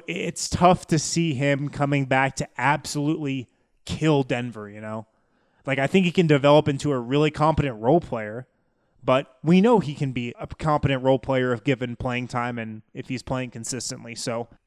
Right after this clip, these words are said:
I mean, we've seen him do that in Denver. So to your question, Jeff, if I had to pick a guy who I think is most likely to get traded,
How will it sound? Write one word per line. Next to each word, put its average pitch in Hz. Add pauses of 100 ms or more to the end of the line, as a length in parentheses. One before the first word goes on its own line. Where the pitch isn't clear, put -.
I 151
mean, 151
we've 147
seen 175
him 143
do 135
that 127
in 110
Denver. 107 (640)
So 160
to 190
your 190
question, 170
Jeff, 147
if 131
I 135
had 147
to 147
pick 143
a 135
guy 127
who 127
I 123
think 135
is 120
most 127
likely 127
to 127
get 120
traded, 123